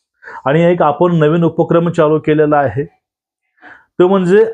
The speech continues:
अनाथालय आणि अनाथ जे आश्रम आहे त्यांना आपण महिन्यातनं दोन दिवस व्हिजिट करून त्यांना आपण सहाय्य करणार आहोत.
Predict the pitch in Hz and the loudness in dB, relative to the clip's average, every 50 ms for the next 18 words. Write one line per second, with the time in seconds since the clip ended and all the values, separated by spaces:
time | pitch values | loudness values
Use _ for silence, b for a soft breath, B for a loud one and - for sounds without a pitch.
0 | - 135 139 156 170 185 190 185 202 196 196 202 196 175 156 160 175 170 - _ | -2 -2 0 0 2 0 0 0 0 0 0 2 2 2 0 0 -2 -8 -14 _
1 | _ _ _ - 135 135 151 175 151 147 147 160 175 170 170 165 180 - - 147 | _ _ _ -4 -2 -2 -2 -2 -2 -2 0 0 0 -2 0 -2 -2 0 0 -2
2 | 139 - - 160 165 165 165 151 135 143 160 156 - 165 147 143 151 160 156 151 | -4 -2 -2 -2 0 0 0 0 0 0 -2 0 0 -2 -2 0 0 0 0 0
3 | 147 147 - 165 165 151 139 135 143 147 b b b b b b 156 151 151 156 | 0 0 0 0 0 0 0 -2 -4 -6 b b b b b b -2 0 2 2
4 | 170 175 180 180 180 190 208 208 190 160 151 165 175 190 196 190 170 196 196 196 | 2 0 0 0 0 0 0 0 0 0 0 2 2 2 2 2 2 2 4 2
5 | 202 180 - - - - - _ _ _ _ _ _ _ _ _ _ - 143 139 | 2 0 -2 -8 -16 -18 -20 _ _ _ _ _ _ _ _ _ _ -2 0 2
6 | 147 139 143 196 196 190 - 190 180 180 165 147 139 151 160 - _ _ _ _ | 2 2 0 0 -2 0 0 0 2 2 2 0 -2 -6 -8 -10 _ _ _ _
7 | - 147 143 156 165 170 165 160 - 175 180 180 190 190 190 170 - - - 175 | -2 -2 0 0 0 0 0 0 0 0 0 2 0 0 0 -2 -4 -4 -4 -2
8 | 131 147 160 170 170 170 156 143 147 151 147 147 147 135 110 143 160 | 0 0 0 0 0 0 -2 0 0 0 0 2 0 0 0 0 -2